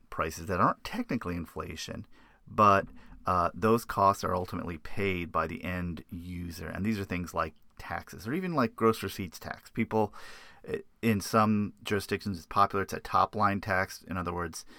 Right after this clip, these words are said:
uh, we're gonna ta-, uh, tax your top line income,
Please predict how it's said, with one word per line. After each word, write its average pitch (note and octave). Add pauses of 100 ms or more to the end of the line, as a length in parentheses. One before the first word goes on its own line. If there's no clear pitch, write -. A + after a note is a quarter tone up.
(480)
uh, F2+
we're F#2+
gonna F#2+ (220)
ta-, G2
uh, F2+ (200)
tax -
your -
top -
line F2+
income, F2